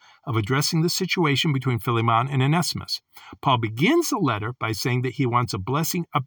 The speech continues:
peace on Philemon. To come into line with God's will for our life will bring peace.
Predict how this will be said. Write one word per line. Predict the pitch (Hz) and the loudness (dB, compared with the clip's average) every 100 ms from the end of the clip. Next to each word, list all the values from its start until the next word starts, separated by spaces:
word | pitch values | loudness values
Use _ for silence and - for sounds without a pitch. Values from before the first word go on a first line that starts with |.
| - | -6
peace | - 262 - - | -4 -2 -2 -2
on | 101 | -6
Philemon. | 95 107 98 92 104 - _ _ _ _ _ _ - _ - | -4 -6 -4 -6 -8 -14 _ _ _ _ _ _ -20 _ -10
To | - | -6
come | - 151 | 2 4
into | 190 - 220 | 4 0 0
line | 180 151 160 - - | 0 2 -2 -6 -12
with | 107 - | -12 -4
God's | 113 120 117 - | 0 0 -2 -4
will | 110 123 | -2 -2
for | 131 147 | -4 -6
our | 147 151 | -4 -2
life | 143 104 104 - _ _ _ - | -2 -2 -6 -14 _ _ _ -4
will | 143 139 | 0 0
bring | 131 123 127 | 0 -2 -4
peace. | - 156 95 - | -4 -6 -8 -14